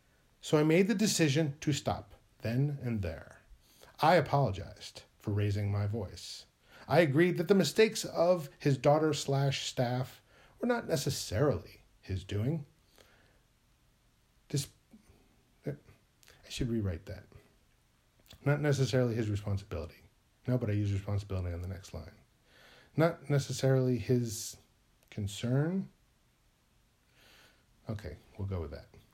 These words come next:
I apologized for raising my voice. I agreed that the mistakes of his daughter slash staff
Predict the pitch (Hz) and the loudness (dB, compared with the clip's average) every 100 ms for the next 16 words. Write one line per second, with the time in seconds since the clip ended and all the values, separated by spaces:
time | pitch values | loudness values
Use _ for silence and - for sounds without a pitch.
0 | _ _ - - 185 - 165 175 170 175 | _ _ -10 2 4 6 6 6 4 0
1 | 190 - - 131 127 131 160 170 151 110 | 0 -2 2 4 4 2 2 0 0 -2
2 | 117 135 - - _ _ - 117 131 120 | -4 -8 -12 -20 _ _ -8 2 4 6
3 | 139 151 139 135 131 113 - 135 151 156 | 6 6 4 4 4 4 2 2 2 2
4 | 151 135 117 131 143 - 113 117 131 - | 2 4 2 4 0 -2 -2 0 -2 -4
5 | - 139 104 123 139 | -2 0 2 0 -4